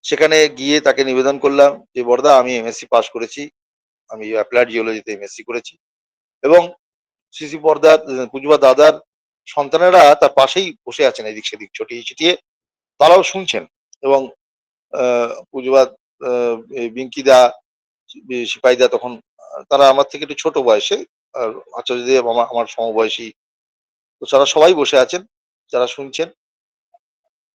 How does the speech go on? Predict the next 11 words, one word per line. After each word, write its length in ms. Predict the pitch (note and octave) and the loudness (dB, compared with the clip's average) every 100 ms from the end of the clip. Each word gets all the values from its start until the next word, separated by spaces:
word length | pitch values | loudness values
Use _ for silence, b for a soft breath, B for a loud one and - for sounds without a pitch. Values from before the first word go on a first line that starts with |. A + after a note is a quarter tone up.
| _ _ | _ _
তো 60 | C3+ | 2
আমি 220 | C#3 D#3+ | 2 -2
গিয়ে 180 | E3 E3+ | -4 -2
নিবেদন 340 | D#3 D#3+ E3+ | -2 -2 -2
করে 180 | E3+ E3+ | -2 0
বললাম 380 | D3+ D#3 D#3+ D3+ | 0 4 4 2
যে, 340 | D#3 D#3 C#3 - | 0 -2 -4 -10
"এখনো 280 | C#3+ D3+ D3+ | -10 -6 -8
কিছু 220 | C#3+ D#3+ C3+ | -10 -14 -2
পাইনি, 480 | B2+ C#3 E3+ D3+ A2 _ _ _ _ _ _ _ | 0 0 -2 -6 -10 _ _ _ _ _ _ _
আহ, 440 | B2 B2 A#2+ A#2+ | -4 0 2 0